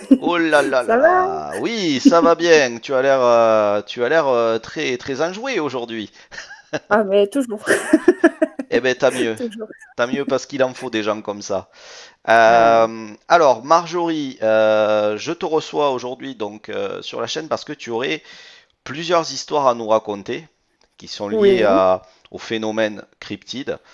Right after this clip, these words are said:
Speaker 1: Voilà.
Speaker 2: Oui.
Speaker 1: Donc, euh, ben, écoute, euh, il, il, il me tarde d'en apprendre plus là-dessus, mais dans un premier temps, je vais te demander de te présenter si tu veux bien.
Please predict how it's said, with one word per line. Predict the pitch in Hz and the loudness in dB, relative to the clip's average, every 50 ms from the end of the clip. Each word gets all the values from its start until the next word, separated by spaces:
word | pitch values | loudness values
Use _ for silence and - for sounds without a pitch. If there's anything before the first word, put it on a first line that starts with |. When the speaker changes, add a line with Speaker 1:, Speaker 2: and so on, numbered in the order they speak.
| _ _ _ _ _ _ | _ _ _ _ _ _
Speaker 1:
Voilà. | - 95 92 95 104 135 151 | -4 -2 0 0 0 0 -2
Speaker 2:
Oui. | - 170 175 175 160 160 185 202 - | -4 -4 -2 -2 -2 -4 -6 -12 -12
Speaker 1:
Donc, | _ - 110 110 107 110 - - 113 | _ -4 -2 -2 -4 -6 -6 -2 0
euh, | 110 104 104 104 101 101 101 98 101 101 98 | 2 2 4 4 2 2 2 2 0 0 0
ben, | 98 110 | -2 -2
écoute, | 110 - - 143 139 - 120 | -4 -6 -8 -12 -8 -4 -2
euh, | 110 107 104 104 | 0 0 0 -2
il, | 104 101 110 113 110 - 127 | -4 -6 -10 -16 -16 -16 -18
il, | 120 - - | -20 -16 -16
il | 123 120 120 | -14 -12 -8
me | 120 120 120 | -8 -8 -4
tarde | - 151 143 135 131 113 120 117 110 107 104 101 92 92 92 | 0 0 0 0 0 -4 -4 -4 -2 -2 -4 -4 -6 -6 -4
d'en | 92 110 110 | -4 -2 0
apprendre | 117 120 - - 123 117 110 110 110 | 0 -2 -2 -2 -6 -4 -4 -6 -8
plus | - - - 117 - - | -8 -10 -16 -14 -8 -6
là-dessus, | 113 107 - - - - 139 151 165 170 185 185 _ _ _ _ _ _ _ - | -4 -4 -4 -6 -10 -10 -10 -10 -10 -10 -10 -14 _ _ _ _ _ _ _ -10
mais | 101 110 127 | -6 -6 -4
dans | 123 113 123 120 113 104 110 | -2 0 0 0 0 -4 -8
un | 107 | -10
premier | 104 - - 107 101 95 87 | -10 -12 -14 -12 -12 -12 -10
temps, | - 110 107 | -8 -8 -10
je | 101 101 | -10 -12
vais | 104 107 | -16 -16
te | - 101 | -16 -14
demander | 90 95 98 98 95 104 117 127 | -14 -12 -10 -10 -8 -8 -8 -8
de | 120 104 104 | -8 -8 -10
te | - - 113 | -10 -12 -14
présenter | 104 - - - 147 127 120 120 120 123 143 139 | -16 -14 -12 -10 -8 -6 -6 -8 -8 -8 -12 -12
si | - - 107 | -12 -14 -18
tu | - - 120 | -18 -16 -14
veux | 110 95 | -14 -12
bien. | 92 85 78 | -12 -12 -14